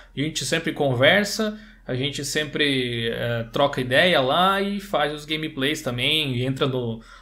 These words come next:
no modo história, todo mundo fica aí. O pessoal fala que quando começa a live lá, já pega um café e o lanchinho, bota em tela cheia e fica assistindo como se fosse um filme. É massa, cara. É uma relação muito legal que a gente criou na comunidade na Twitch lá.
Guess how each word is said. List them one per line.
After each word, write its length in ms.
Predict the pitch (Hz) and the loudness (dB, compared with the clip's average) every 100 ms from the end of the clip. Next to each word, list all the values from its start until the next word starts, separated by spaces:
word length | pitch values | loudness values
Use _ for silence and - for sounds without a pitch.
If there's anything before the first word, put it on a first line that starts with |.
| - | -4
no 140 | 131 | 2
modo 280 | 135 143 131 | 4 6 4
história, 600 | 127 - 131 160 165 147 | 2 0 2 4 6 4
todo 320 | 135 165 151 | 4 2 2
mundo 240 | 139 156 147 | 0 0 -2
fica 300 | - 160 151 | 0 2 4
aí. 80 | 143 | 4
O 100 | 151 | 2
pessoal 320 | 143 - 135 | 0 2 0
fala 260 | 139 143 139 | 2 2 2
que 300 | 135 120 120 - - - | 0 -2 -6 -18 -20 -4
quando 220 | 156 160 | 0 0
começa 420 | 160 139 151 151 | 2 6 6 6
a 40 | 135 | 6
live 320 | 139 156 139 | 6 6 8
lá, 140 | 143 | 6
já 160 | 143 143 | 8 6
pega 240 | 143 151 | 4 2
um 80 | 147 | 2
café 380 | 139 127 139 151 | 2 2 4 4
e 40 | |
o 40 | 151 | 6
lanchinho, 560 | 135 123 120 170 175 | 4 2 2 2 2
bota 260 | 143 147 147 | 4 4 4
em 60 | |
tela 260 | 135 135 127 | 2 2 2
cheia 260 | - 139 143 | 0 0 0
e 20 | |
fica 240 | 143 135 | 0 0
assistindo 400 | 131 127 - 147 | 0 -2 -4 -2
como 120 | 143 | 0
se 60 | 135 | 0
fosse 240 | - 135 | 0 0
um 80 | 120 | 0
filme. 480 | 117 147 170 160 156 - - _ - | 2 4 4 2 -2 -8 -20 _ -8
É 80 | 139 | 0
massa, 320 | 165 165 131 | 2 2 0
cara. 220 | 123 107 | -2 -2
É 120 | 113 | -2
uma 160 | 127 143 | 0 2
relação 420 | 143 147 135 147 | 2 2 0 -2
muito 200 | 156 160 | -2 0
legal 240 | 160 143 143 | 2 2 2
que 100 | 139 | -2
a 40 | |
gente 180 | 135 - | -4 -4
criou 220 | 131 131 | -2 -2
na 100 | 131 | -2
comunidade 500 | 131 131 127 123 123 | -4 -2 0 -2 -2
na 120 | 131 | -6
Twitch 300 | 131 127 117 | -6 -6 -6
lá. 180 | 120 117 | -8 -12